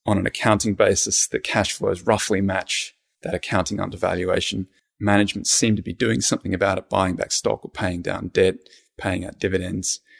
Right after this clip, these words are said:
I think when you get all those things together, you get pretty good performance. So they're financially strong. That's a good, solid long book that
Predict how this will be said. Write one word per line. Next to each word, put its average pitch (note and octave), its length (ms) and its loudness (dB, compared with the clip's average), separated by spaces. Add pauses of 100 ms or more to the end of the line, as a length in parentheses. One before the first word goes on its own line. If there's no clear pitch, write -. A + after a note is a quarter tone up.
(280)
I F#2 60 -4
think - 180 -2
when A2+ 100 2
you G2+ 60 2
get G#2 140 6
all G2 120 6
those F#2 220 2
things G2 180 -2
together, F#2+ 280 0
you F2+ 120 -2
get - 200 -6
pretty G2+ 180 -2
good - 140 -12
performance. F#2+ 500 2
So F#2 140 4
they're F2+ 220 -2
financially G2+ 720 0
strong. F#2+ 720 -2 (220)
That's - 200 0
a F#2+ 40 -4
good, F#2+ 460 0 (360)
solid F#2+ 500 2
long G2 340 2
book F#2+ 320 -2
that F2+ 180 0